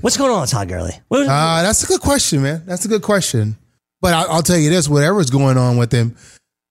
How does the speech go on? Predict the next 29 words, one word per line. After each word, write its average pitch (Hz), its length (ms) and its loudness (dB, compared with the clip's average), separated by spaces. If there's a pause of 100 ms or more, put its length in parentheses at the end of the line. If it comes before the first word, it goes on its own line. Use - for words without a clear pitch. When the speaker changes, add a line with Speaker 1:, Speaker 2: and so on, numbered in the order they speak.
Speaker 2:
if 131 180 0
I 151 160 2
had 156 240 2
to 143 80 2
defend 143 440 2
the 135 80 2
Rams 135 520 2
and 123 120 2
I 127 140 2
saw 131 380 0
in 120 160 0
two 143 240 0
games 135 640 0 (720)
that 131 140 -2
they 131 140 4
beat 131 320 0 (680)
two, 151 340 2 (720)
two 156 300 4
very 139 400 0
good 131 260 0
def-, 135 340 0
two 240 140 -2
top 185 300 -2
ten 160 240 0
defenses 107 680 -2
Speaker 1:
Right. 123 120 -10 (920)
Speaker 2:
without 151 360 0
Todd 160 280 0
having 143 540 -2